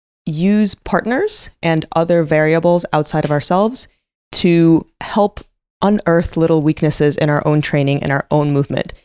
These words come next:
So the whole session was focused on that. And in this instance, we used one particular tool, the humble P V C pipe, <laughs> and just, and lots of different partners,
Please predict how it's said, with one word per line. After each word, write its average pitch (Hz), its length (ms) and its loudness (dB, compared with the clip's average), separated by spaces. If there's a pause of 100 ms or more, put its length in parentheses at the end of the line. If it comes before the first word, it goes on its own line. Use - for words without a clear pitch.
(240)
So 160 240 2
the 165 80 4
whole 208 220 2
session 170 520 0 (460)
was 160 120 -2
focused 247 360 0
on 226 140 0
that. 196 380 0 (120)
And 160 340 0
in 165 120 2
this 190 160 0
instance, 170 360 -2
we 170 80 2
used 160 240 0
one 185 460 0 (160)
particular 190 460 0
tool, 190 580 2 (220)
the 156 80 2
humble 175 400 2
P 202 180 0
V 202 80 2
C - 180 2
pipe, - 340 -2 (260)
<laughs> - 240 -4
and 175 220 2
just, 180 400 0 (220)
and 180 240 0 (260)
lots 170 320 0
of 196 60 -6
different 226 260 0
partners, 196 420 0